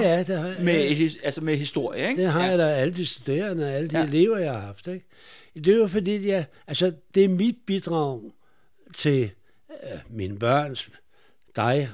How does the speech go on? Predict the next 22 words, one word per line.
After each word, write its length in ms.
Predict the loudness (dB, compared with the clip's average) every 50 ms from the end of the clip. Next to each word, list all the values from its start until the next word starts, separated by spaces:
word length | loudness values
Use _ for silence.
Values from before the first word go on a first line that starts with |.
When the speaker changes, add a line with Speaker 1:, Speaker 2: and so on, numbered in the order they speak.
| -10
Speaker 1:
mine 220 | -8 -6 -6 -4 -4
andre 220 | -4 -4 -6 -6
børnebørns, 680 | -4 -4 -4 -2 -2 -4 -4 -6 -6 -6 -8 -12 -16 -18 -20 -20 -18 _
og 140 | -6 -4 -4
alle 160 | -2 -2 -2
mine, 400 | -2 -2 -2 -2 -4 -4 -6 -8
øh, 120 | -10 -10 -10
elever 300 | -6 -6 -4 -4 -4 -6
og 80 | -6
studerendes 540 | -8 -12 -10 -8 -8 -8 -6 -8 -10 -12 -14 -18 -20 -16 -4
omverdenserkendelse. 1040 | -2 0 0 2 2 0 0 -2 -2 -4 -6 -8 -10 -10 -12 -12 -12 -14 -16 -20 -20 -20 -20 -20 _ -20 -20 -20 -20 _ -4
Det 100 | 0 2
var 80 | 4
noget, 340 | 6 6 8 8 6 4 4
jeg 160 | 2 0 0 2
vidste 260 | 0 -2 -2 -4 -6
noget 200 | -6 -6 -6 -8
om. 180 | -8 -12 -14 -18 -20 -14 -8
Speaker 2:
Mm. 240 | -6 -4 -4 -4 -6 -8 -8
Speaker 1:
Og 160 | -10 -4 4
det, 120 | 4 4 4
man 220 | 4 0 -4 -6